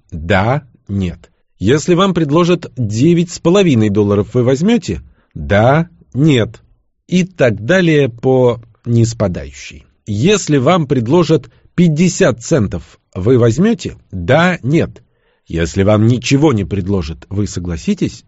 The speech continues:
Да, нет. Мы сформулировали вопросы именно таким образом, потому что предлагающие станут предлагать половину, а это не даст нам нужной информации о предпочтениях отвечающих, что являлось нашей главной целью.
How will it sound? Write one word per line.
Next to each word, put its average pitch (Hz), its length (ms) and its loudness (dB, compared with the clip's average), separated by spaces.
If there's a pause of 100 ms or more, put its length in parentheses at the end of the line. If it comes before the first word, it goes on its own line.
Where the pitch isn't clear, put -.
Да, 110 600 0
нет. 90 420 -6 (680)
Мы 85 300 -2
сформулировали 101 720 2
вопросы 101 540 0
именно 98 280 0
таким 101 320 0
образом, 107 480 2
потому 156 400 -2
что 151 300 -2 (180)
предлагающие 131 1200 0
станут 131 720 -4
предлагать 123 720 -2 (220)
половину, 131 720 2 (300)
а 95 180 0
это 143 220 4
не 196 100 4
даст 123 300 2
нам 120 180 0
нужной 104 300 0
информации 135 760 -2
о 127 140 0
предпочтениях 120 1040 -2
отвечающих, 104 1120 -4
что - 160 -10
являлось 101 480 0
нашей 104 320 -4
главной 104 360 0
целью. 107 340 -14